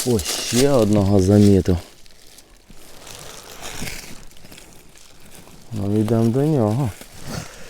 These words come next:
Це рідко коли попадаються іменно. Ось такі. Дивіться. А? Класненькі такі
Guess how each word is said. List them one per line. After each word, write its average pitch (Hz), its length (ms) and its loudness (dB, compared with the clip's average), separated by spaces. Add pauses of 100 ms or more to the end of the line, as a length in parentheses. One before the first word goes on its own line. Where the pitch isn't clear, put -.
(2000)
Це 143 140 6
рідко 147 280 6
коли 147 300 6 (880)
попадаються 127 800 4
іменно. 120 380 4 (1900)
Ось 113 80 -2
такі. 135 380 4 (1200)
Дивіться. - 400 -8 (840)
А? 131 80 -2 (2750)
Класненькі 107 800 -2
такі - 220 -16